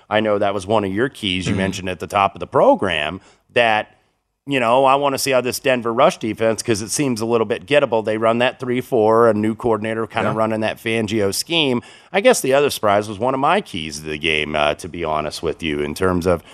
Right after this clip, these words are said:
Speaker 1: the fact that Lucas and, uh, and Cross have
Speaker 2: Cross, yeah.
Speaker 1: held up.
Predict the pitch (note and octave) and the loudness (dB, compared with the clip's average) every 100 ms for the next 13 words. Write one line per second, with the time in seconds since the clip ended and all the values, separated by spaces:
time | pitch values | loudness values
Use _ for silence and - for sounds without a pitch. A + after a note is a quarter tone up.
0 | - _ G#2+ A#2 A2 - G2+ G2+ G#2+ A2 | -20 _ -4 0 0 0 -6 -2 -2 -2
1 | - A2 G#2 A2 - - G#2 G2+ G2 F#2 | 0 2 2 0 -8 -6 -4 -2 2 4
2 | F#2 - G2 F2+ - C#3 F3 A2 G#2 G2+ | 2 0 -4 -6 -2 2 4 2 0 -4
3 | G2 G2+ G2 F3+ B2+ D2 | 0 0 4 4 4 0